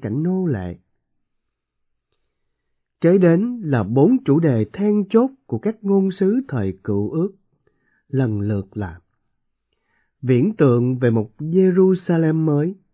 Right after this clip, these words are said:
và ơn cứu độ được ban không, theo ngôn sứ Isaiah. Đức khôn ngoan đích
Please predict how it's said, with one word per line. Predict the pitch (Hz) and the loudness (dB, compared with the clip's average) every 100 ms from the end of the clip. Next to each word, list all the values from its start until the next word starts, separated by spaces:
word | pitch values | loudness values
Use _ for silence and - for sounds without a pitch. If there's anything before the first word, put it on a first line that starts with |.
| _ _ _ _ _ _ | _ _ _ _ _ _
và | 120 117 110 101 98 - | -8 -4 -2 -4 -6 -4
ơn | 175 170 175 | 0 2 2
cứu | 165 185 | 0 0
độ | 175 110 110 | 2 0 0
được | 110 107 - | -2 -4 -4
ban | 160 170 170 | -4 -4 -6
không, | - 180 175 147 _ _ _ _ _ _ _ - | -4 -2 -4 -8 _ _ _ _ _ _ _ -10
theo | 147 139 | -4 -2
ngôn | 139 139 139 | -2 -2 -2
sứ | 139 143 226 | 0 -2 -2
Isaiah. | - 139 123 - 120 120 117 113 - _ _ _ _ _ _ _ _ _ _ _ _ _ _ _ _ _ | -2 -2 -2 -6 -2 -2 -2 -4 -10 _ _ _ _ _ _ _ _ _ _ _ _ _ _ _ _ _
Đức | 202 - | -6 -6
khôn | - 226 220 220 | 0 4 4 4
ngoan | 220 214 214 208 226 | 4 4 2 0 -2
đích | 302 | -4